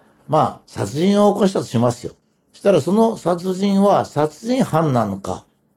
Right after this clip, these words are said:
それとも自分の体が異常だから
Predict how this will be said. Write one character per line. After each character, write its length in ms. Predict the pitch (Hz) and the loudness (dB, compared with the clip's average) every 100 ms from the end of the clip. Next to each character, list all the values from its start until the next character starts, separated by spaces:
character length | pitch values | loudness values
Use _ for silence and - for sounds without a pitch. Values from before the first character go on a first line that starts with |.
| _ | _
そ 140 | - | 0
れ 80 | 202 | 2
と 100 | 202 | 2
も 200 | 240 123 | 2 2
自 160 | 113 139 | 0 -4
分 260 | 180 190 | -2 0
の 120 | 190 190 | 0 0
体 400 | 160 165 175 175 | 0 0 2 0
が 140 | 165 | 0
異 100 | 123 | 0
常 240 | 147 170 | 2 2
だ 140 | 165 147 | 2 -4
か 180 | 180 175 | -2 -2
ら 240 | 98 | -2